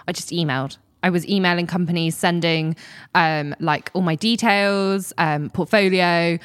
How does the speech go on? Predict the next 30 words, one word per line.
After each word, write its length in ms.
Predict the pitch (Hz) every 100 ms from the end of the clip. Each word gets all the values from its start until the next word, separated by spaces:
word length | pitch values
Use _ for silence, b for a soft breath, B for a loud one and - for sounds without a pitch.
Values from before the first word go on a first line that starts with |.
| B
mentioning 400 | 165 165 - 180
that 80 | 180
I 40 | 208
just 240 | 196 165
won 120 | 170
Miss 140 | 180 -
Pen 160 | 190
Up 140 | 151 196
U 80 |
K. 240 | 180 196 165 B B
And 80 | 190
I 80 | 208
was 100 | 202
just, 340 | - 175 - - _ -
anyone 380 | 220 220 220
I 100 | 208
wanted 280 | 196 190 -
to 60 | 165
work 280 | 165 131 151
with, 160 | 147
I 80 | 147
just 240 | - 160
was 140 | 165 -
emailing, 840 | 190 175 170 165 165 165 165 160 160 B B -
and 120 | 180
that 60 | 165
was 140 | 170
my 100 | 175
way 240 | 170 165 185
to 360 | - 170 170